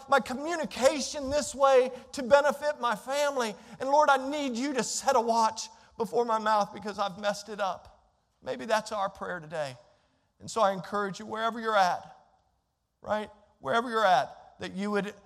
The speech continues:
that you would commit yourself again to a biblical mode,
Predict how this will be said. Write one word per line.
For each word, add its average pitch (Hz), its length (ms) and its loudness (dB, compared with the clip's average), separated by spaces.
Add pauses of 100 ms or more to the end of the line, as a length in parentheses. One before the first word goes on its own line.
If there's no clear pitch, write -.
(120)
that 190 180 -8
you 208 160 -2
would 202 180 -2
commit 214 380 -2
yourself 233 460 -2
again 165 420 -8 (840)
to 175 120 -4
a 160 60 0
biblical 226 520 0
mode, 185 540 0